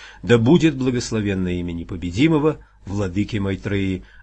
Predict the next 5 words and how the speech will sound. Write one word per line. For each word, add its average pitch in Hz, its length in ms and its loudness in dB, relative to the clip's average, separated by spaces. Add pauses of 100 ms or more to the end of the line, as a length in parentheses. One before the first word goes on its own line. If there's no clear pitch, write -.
одарившего 110 640 2
человечество 90 760 -8
новым 120 560 -4
откровением. 80 800 -8 (880)
Красота, 131 760 0